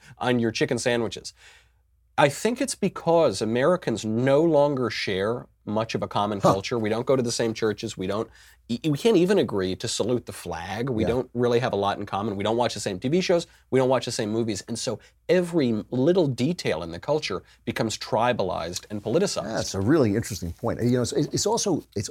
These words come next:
Speaker 2: in a way, it's part of the whole system because, you know, when, when you're promoting fiction, you can't get on T V.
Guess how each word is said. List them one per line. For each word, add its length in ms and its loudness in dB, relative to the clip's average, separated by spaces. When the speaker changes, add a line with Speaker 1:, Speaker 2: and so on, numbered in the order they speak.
Speaker 2:
in 100 2
a 80 2
way, 320 0
it's 160 -2
part 260 -2
of 80 -2
the 100 -6
whole 200 -4
system 400 -6
because, 280 -6
you 60 -2
know, 200 0
when, 120 2
when 180 2
you're 120 2
promoting 460 4
fiction, 380 -6
you 80 0
can't 340 -2
get 140 2
on 160 -4
T 160 -6
V. 100 -4